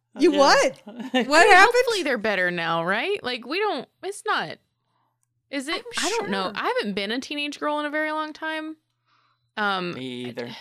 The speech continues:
Speaker 3: yeah. But, like, hopefully they're better.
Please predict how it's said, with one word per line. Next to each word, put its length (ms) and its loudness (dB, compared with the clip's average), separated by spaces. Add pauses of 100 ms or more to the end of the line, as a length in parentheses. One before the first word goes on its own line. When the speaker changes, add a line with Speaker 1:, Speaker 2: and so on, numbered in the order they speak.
(400)
Speaker 3:
yeah. 460 -6 (760)
But, 100 -6
like, 300 -4 (440)
hopefully 460 -4
they're 160 -2
better. 560 -2